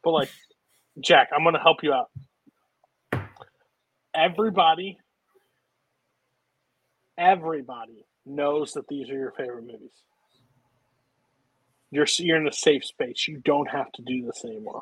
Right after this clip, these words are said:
We get it. I just feel like you're, you can't, I hope, this is my hope for you. In two years, you look back on this list and you laugh. That's my whole goal for you, is you look back and be like, "What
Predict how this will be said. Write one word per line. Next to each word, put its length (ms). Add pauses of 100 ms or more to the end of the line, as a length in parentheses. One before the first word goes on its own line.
(160)
We 160
get 260 (800)
it. 400 (960)
I 260
just 320
feel 160
like 220
you're, 420
you 220
can't, 380 (260)
I 180
hope, 480 (200)
this 180
is 80
my 160
hope 240 (100)
for 80
you. 40 (1400)
In 280 (280)
two 240
years, 460
you 200
look 240
back 260
on 120
this 220
list 320
and 120
you 100
laugh. 460 (1300)
That's 160
my 140
whole 380
goal 360
for 80
you, 260
is 140
you 120
look 260
back 220
and 80
be 80
like, 200
"What 160